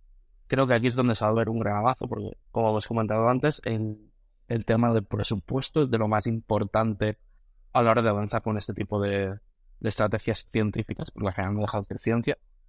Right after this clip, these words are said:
Y si no, es que a lo mejor este dato no lo llegaremos a saber nunca, ¿no? Si alguien ha, ha pillado en el tipo y le ha dado fondos ilimitados.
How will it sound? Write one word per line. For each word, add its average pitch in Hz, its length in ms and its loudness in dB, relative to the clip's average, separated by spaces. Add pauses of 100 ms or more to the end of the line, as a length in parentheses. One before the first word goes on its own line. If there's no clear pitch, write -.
(1120)
Y 143 140 0
si 127 180 0
no, 151 300 0 (400)
es - 120 -20
que - 80 -2
a 101 80 4
lo 113 60 2
mejor 117 420 -2
este - 280 -2
dato 123 240 4
no 107 100 2
lo 110 140 4
llegaremos 110 420 2
a 107 60 -2
saber 107 340 -2
nunca, 117 340 -2
¿no? 123 220 -4 (280)
Si 107 140 -4
alguien 107 300 2
ha, 104 380 -2
ha - 80 -6
pillado 107 420 2
en 117 160 2
el 107 60 0
tipo 107 360 0
y 107 40 -2
le 110 60 2
ha 107 40 2
dado 107 220 0
fondos 107 340 -2
ilimitados. 117 640 0